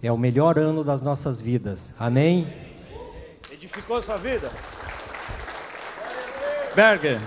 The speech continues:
Speaker 2: Berger. E aí não ganha um presente.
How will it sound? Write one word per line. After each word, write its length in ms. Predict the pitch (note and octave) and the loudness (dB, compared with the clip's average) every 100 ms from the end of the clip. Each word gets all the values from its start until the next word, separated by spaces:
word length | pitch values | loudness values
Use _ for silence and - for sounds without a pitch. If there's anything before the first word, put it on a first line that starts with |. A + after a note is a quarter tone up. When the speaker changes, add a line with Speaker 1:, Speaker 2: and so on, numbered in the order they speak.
| - - | -2 4
Speaker 2:
Berger. 380 | F#3 D#3 B2+ G#2 - - - - - - - - - - - - - - _ _ _ _ - | 6 4 0 -2 -10 -14 -16 -16 -16 -16 -16 -18 -20 -20 -20 -20 -20 -20 _ _ _ _ -10
E 100 | A2+ | -4
aí 160 | A#2 | 0
não 220 | C3+ C#3+ C#3 | 0 0 -2
ganha 280 | C#3 D3 | 0 0
um 20 | E3+ | 2
presente. 580 | E3+ C3+ B2 G#2 - | 2 2 0 -2 -10